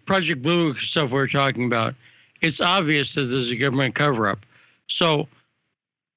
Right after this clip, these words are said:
I leave it at that, and then I look at a lot of stuff through that lens. I go, if they're covering it up, I assume they're doing it for a reason, and try to figure out what that is. But good call, David. Thanks a lot for calling.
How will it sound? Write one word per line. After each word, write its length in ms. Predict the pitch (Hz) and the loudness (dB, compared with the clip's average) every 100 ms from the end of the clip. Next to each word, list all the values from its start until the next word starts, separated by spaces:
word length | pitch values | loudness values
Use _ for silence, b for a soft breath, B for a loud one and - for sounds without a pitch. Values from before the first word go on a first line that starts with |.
| - | -2
I 160 | 165 | 2
leave 260 | 202 214 170 | 4 2 2
it 340 | 165 120 131 - | 0 0 -8 -4
at 240 | 151 123 | -4 -2
that, 400 | 139 170 156 131 - _ _ _ _ | 0 2 2 0 -6 _ _ _ _
and 160 | 160 156 | -2 2
then 240 | 170 165 - - | 2 2 -2 -2
I 140 | 160 | 0
look 260 | 151 175 170 | 2 2 2
at 60 | |
a 40 | 156 | 2
lot 240 | 147 147 | 2 2
of 80 | 139 | 0
stuff 420 | - 151 135 - - _ _ _ _ _ _ _ _ _ _ - | -2 0 0 -4 -16 _ _ _ _ _ _ _ _ _ _ -4
through 180 | 165 170 | 0 2
that 200 | 151 143 | 2 2
lens. 400 | 156 160 127 147 | 2 2 0 -2
I 100 | 135 | 0
go, 320 | 143 139 113 b b - | 2 0 -2 b b -4
if 100 | 160 | 0
they're 180 | 165 156 | 0 2
covering 380 | 190 196 175 170 | 2 2 2 2
it 100 | 170 | 2
up, 180 | 165 - | 2 0
I 160 | 135 | -2
assume 320 | 143 - 170 | 0 0 2
they're 120 | 151 143 | 2 2
doing 300 | 139 151 143 | 2 2 2
it 140 | 131 | 0
for 160 | - 127 | 2 2
a 60 | |
reason, 580 | 123 151 151 120 110 104 B B B B B | 4 2 2 0 0 -2 B B B B B
and 160 | 143 143 | -2 0
try 200 | 165 147 | 2 2
to 40 | |
figure 240 | 139 147 135 | 4 2 4
out 140 | 127 | 4
what 160 | 120 120 | 4 2
that 260 | 131 127 | 2 2
is. 380 | 104 101 101 - - _ - - - | 2 0 -2 -6 -10 _ -20 -8 0
But 180 | 160 127 | 0 2
good 220 | 170 143 | 0 2
call, 240 | 180 175 | 2 2
David. 360 | 147 147 127 110 | 2 2 0 0
Thanks 300 | 165 156 - | 0 2 2
a 60 | |
lot 220 | 151 147 113 | 2 2 0
for 120 | 123 | -2
calling. 400 | 143 135 117 | 0 2 0